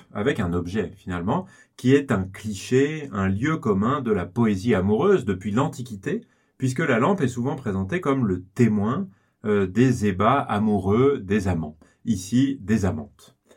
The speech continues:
Euh, cette lampe ici, elle est dite éclatante, et puis elle est associée à un verbe un petit peu plus loin, qui est flamboyer. Et toutes ces notations, euh, créent un tableau,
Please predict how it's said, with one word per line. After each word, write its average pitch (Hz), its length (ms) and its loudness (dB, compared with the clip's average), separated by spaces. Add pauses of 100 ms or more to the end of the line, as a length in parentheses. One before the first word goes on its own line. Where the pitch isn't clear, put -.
(280)
Euh, 110 360 2 (260)
cette 143 320 -6
lampe 196 360 0
ici, 156 560 -4
elle 113 180 0
est 113 60 2
dite 127 420 -10
éclatante, 139 840 -2
et 113 120 -4
puis 175 180 -2
elle 139 120 2
est 107 60 4
associée 135 380 -2
à 139 80 -2
un 110 80 2
verbe 127 260 -2
un 95 100 -2
petit 92 120 -8
peu 104 140 -8
plus 117 120 -10
loin, 151 280 -4 (260)
qui 139 120 0
est 165 100 0
flamboyer. 104 760 -2 (500)
Et 143 340 0 (680)
toutes 226 220 -2
ces 156 160 -4
notations, 143 800 -2
euh, 123 180 0
créent 196 380 -2
un 113 140 0
tableau, 135 440 0